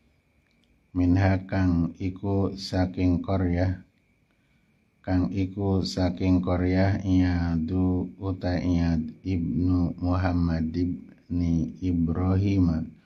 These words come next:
al-Abhariyu al-Ma'zariyu. Arabia sarute kal kang kaping empat belas iku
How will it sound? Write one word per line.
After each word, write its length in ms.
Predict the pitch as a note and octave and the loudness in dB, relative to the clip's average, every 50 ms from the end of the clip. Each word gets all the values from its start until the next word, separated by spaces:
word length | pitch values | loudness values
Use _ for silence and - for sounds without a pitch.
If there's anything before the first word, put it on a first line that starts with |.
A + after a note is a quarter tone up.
| _ _ _ _ _ _ _ _ - F2+ | _ _ _ _ _ _ _ _ -8 -6
al-Abhariyu 1700 | F2 E2+ E2 E2 - - - F#2 F#2 F2+ E2+ E2+ E2+ E2+ F2+ F2 F2 E2+ D#2+ E2+ F2+ F#2 F2+ F2 E2+ E2+ F2 F2+ E2 D#2+ D#2+ E2 D#2+ - _ _ _ _ _ _ _ _ _ _ _ _ _ _ _ _ - - _ - F#3+ - - _ _ _ _ _ _ _ G3 G3 F#3+ F#3+ F#3+ _ _ _ _ - - - _ _ _ _ _ _ _ _ _ _ _ - | -6 -4 -4 -6 -8 -8 -6 -4 -2 -2 -2 -2 -2 -2 -2 -2 -2 -2 -2 0 0 0 2 2 0 0 0 0 0 -2 -4 -6 -8 -14 _ _ _ _ _ _ _ _ _ _ _ _ _ _ _ _ -20 -20 _ -20 -20 -20 -20 _ _ _ _ _ _ _ _ -20 -20 -20 -20 _ _ _ _ -20 -20 -20 _ _ _ _ _ _ _ _ _ _ _ -8
al-Ma'zariyu. 1800 | F#2 F#2 F2+ F2+ F2+ F2 F2 F#2 F#2+ G2 - - - - - E2+ E2+ - G2 F#2 F2+ F2+ F2 E2+ F#2 G2 G2 F#2+ F2+ F2 E2+ F2 F2 E2 D#2 D2+ D2+ - - _ _ _ _ _ _ _ _ _ _ _ _ _ _ _ _ _ _ _ _ _ _ _ _ _ _ _ _ _ _ _ _ _ _ _ _ _ _ _ _ _ _ _ _ _ _ _ _ _ _ _ _ _ - - | -4 -2 -2 0 0 0 2 2 2 2 0 -2 -6 -6 -6 -6 -4 -2 -2 0 0 0 0 0 0 0 2 2 2 2 2 0 0 -2 -2 -4 -8 -12 -18 _ _ _ _ _ _ _ _ _ _ _ _ _ _ _ _ _ _ _ _ _ _ _ _ _ _ _ _ _ _ _ _ _ _ _ _ _ _ _ _ _ _ _ _ _ _ _ _ _ _ _ _ _ -8 -4
Arabia 800 | F#2+ G2 F#2 G2+ G#2 G2+ F#2+ F#2+ G#2+ G#2+ G#2+ G#2+ G#2+ G#2+ G#2+ G#2 | -2 0 2 2 2 2 4 4 4 6 6 6 4 4 4 2
sarute 640 | - A2+ G#2 G#2 A2 A2 A2 G#2+ - A2+ G#2+ G#2 | 4 4 4 6 6 6 4 4 2 2 0 2
kal 320 | - - G#2 G#2 G#2 G2+ - | 2 2 2 2 2 2 2
kang 240 | A2 G2+ G#2 G2+ G2+ | 0 0 0 2 2
kaping 400 | G2+ G2+ - - G2+ G#2 G2 F#2+ | 2 2 2 0 0 0 2 2
empat 160 | G2 G2+ G2 F#2 | 4 4 4 4
belas 560 | F#2 G2+ G2 G2+ G2+ G2+ G2 F#2+ - - - - | 2 0 2 2 0 0 -2 -4 -8 -12 -10 -6
iku 640 | G2 G2 F#2+ - - G2 G2 G2 F#2+ F#2 F2+ E2 | -6 -6 -6 -6 -4 -2 0 0 2 0 0 -2